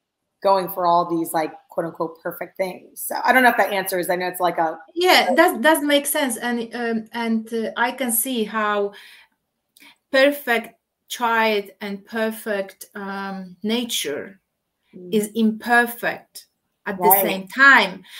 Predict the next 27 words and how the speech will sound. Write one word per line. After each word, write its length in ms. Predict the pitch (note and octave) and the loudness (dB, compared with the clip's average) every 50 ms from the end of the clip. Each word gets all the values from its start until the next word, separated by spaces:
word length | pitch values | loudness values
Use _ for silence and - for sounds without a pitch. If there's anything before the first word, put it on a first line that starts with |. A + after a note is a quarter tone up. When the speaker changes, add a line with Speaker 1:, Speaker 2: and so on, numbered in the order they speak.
| - - | -16 -16
Speaker 2:
But 560 | G3 F#3+ A#3 A3+ A3 G#3+ G#3 G#3 G#3 - - - _ _ _ _ _ _ _ - | -4 0 4 4 6 6 4 2 0 -6 -10 -10 _ _ _ _ _ _ _ 0
in 140 | A#3+ A3+ A3 | 0 2 2
the 120 | A3 G#3+ | 2 0
conscious 560 | A3 - - C4+ C#4 C#4+ C#4 - C4+ A#3 - | -2 -4 -4 -2 0 0 -2 -2 -2 -2 -4
parenting 840 | - - B3+ A#3+ A#3 A3+ G#3+ G3+ F#3 F3+ F3 - - - G#3 G#3+ G#3+ - _ _ _ | -2 2 4 4 4 4 2 0 -2 -6 -10 -14 -16 -16 -16 -18 -20 -20 _ _ _
and 220 | - G#3 G#3 G#3 G3+ | -8 -6 -4 -4 -4
a 80 | G3+ | -6
conscious 460 | G#3 - A#3+ A3+ A#3 A3+ - A#3+ A3+ - | -4 -2 -2 -2 -2 -4 -6 -6 -8 -8
connection 640 | - B3 A3+ A3+ G#3+ G#3+ G#3+ G#3+ - - G#3 G#3 | -6 -4 -2 0 0 0 -2 -4 -8 -8 -6 -6
with 160 | G3 G3 F#3+ G3 | -6 -6 -6 -4
nature, 720 | G#3 G#3+ A3 A3 A3 A3 - - G3 F3 E3 E3 E3+ - _ _ _ _ _ _ _ _ _ | -4 -2 -2 -2 -2 -2 -6 -6 -6 -6 -6 -8 -10 -14 _ _ _ _ _ _ _ _ _
we 280 | - G#3 A3 G#3+ - | -6 -4 -2 -2 0
accept 880 | - A3 A3 A3 - - - - B3 A#3+ A#3+ A#3 A#3+ - _ - - _ _ _ _ _ _ _ _ _ | -2 -4 -2 0 0 0 0 2 2 0 0 -2 -8 -16 _ -20 -20 _ _ _ _ _ _ _ _ _
their 300 | - G3+ G#3 G#3 G#3 G#3 | -6 -2 -2 0 0 -2
perfection, 1000 | G3+ - - G3+ G3 G3 - A#3 A3 A3 A3 - - G#3 F#3+ F#3 F#3 - F3+ - _ | -4 -4 -8 -8 -8 -6 -6 -4 -4 -4 -4 -8 -8 -8 -8 -8 -10 -14 -16 -12 _
imperfection 800 | - B3 A#3+ A3 A3+ A3 A3 A3 - A3+ G#3+ A3 - - G#3 G#3 | 0 2 2 2 2 0 -2 -2 -2 -4 -4 -4 -4 -8 -8 -8
as 240 | - G#3+ G3+ - - | -8 -6 -6 -6 -6
a 60 | G3 | -6
perfection, 800 | G3 - G3 F#3+ F#3+ - A3 G#3 G#3 G#3 - - F#3 F3 F#3 - _ | -6 -8 -8 -10 -8 -6 -6 -6 -6 -6 -8 -8 -10 -12 -16 -18 _
Speaker 1:
Yeah. 280 | - F3 F3+ F#3+ G3 F3+ - G3+ | -10 -10 -8 -8 -10 -10 -6 -6
Speaker 2:
because 400 | G#3+ G#3+ - A3+ A3 G3+ G3 G3 | -6 -2 -2 -2 -2 -2 0 0
this 240 | A#3+ A#3+ A#3+ - | 0 0 0 0
is 100 | A#3 A3 | -2 -4
who 200 | - - - A3+ | -6 -6 -8 -4
they 260 | G#3 G#3+ G#3 G#3 G3+ G#3 | -2 0 2 2 0 2
are 480 | - A3+ A3+ A3 G#3 G#3 G3+ G3+ - _ _ _ _ _ _ _ _ | 2 4 6 6 6 4 4 0 -6 _ _ _ _ _ _ _ _
and 280 | G3 G3 F#3+ F#3+ F#3+ | -2 -2 -2 -2 -6